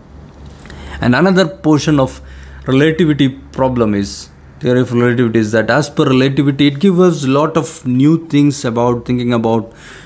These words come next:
black holes and all this part. But as per black hole, uh, as per relativity, the black hole is a way where the, the gravitational pull is so huge and the space-time is so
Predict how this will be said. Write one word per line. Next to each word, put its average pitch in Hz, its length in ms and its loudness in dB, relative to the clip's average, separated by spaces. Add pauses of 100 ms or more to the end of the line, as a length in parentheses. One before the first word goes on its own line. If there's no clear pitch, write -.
(160)
black 127 400 0
holes 127 480 2
and 113 140 2
all 117 200 0
this 113 180 -2
part. 98 360 -4
But 117 140 -2
as 175 300 -2
per 170 300 0
black 135 360 -2
hole, 113 360 -4 (1700)
uh, 110 280 0
as 135 120 -2
per 131 160 -2
relativity, 113 840 0 (380)
the 120 140 -4
black 135 360 -2
hole 156 280 2
is 147 160 2
a 135 140 -4 (240)
way 127 400 0
where 123 280 0
the, 110 300 -4 (320)
the 120 140 -4
gravitational 151 680 0
pull 143 220 -2
is 127 140 -4
so 165 300 2
huge 120 600 -2 (140)
and 120 180 -4
the 120 80 -4
space-time 143 840 0
is 139 140 0
so 180 360 2